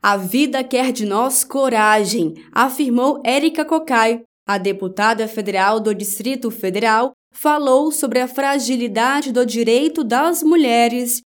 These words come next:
e lembrou das consequências deixadas pelo governo Bolsonaro, o ódio e a mentira como metodologia política.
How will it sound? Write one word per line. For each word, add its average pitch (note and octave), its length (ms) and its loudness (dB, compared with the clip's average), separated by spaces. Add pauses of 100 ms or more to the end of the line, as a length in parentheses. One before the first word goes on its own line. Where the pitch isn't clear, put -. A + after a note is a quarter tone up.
e D4+ 80 2
lembrou D#4 600 6
das C#4 340 0
consequências C#4+ 1040 0 (180)
deixadas A#3+ 760 0
pelo C#4 240 0
governo A#3 680 4
Bolsonaro, G3 1040 0
o G3 160 -2
ódio D4+ 580 4
e D4 120 4
a C#4+ 100 6
mentira C#4+ 720 2 (240)
como D#4+ 300 4
metodologia C#4+ 1000 2
política. G3+ 920 -2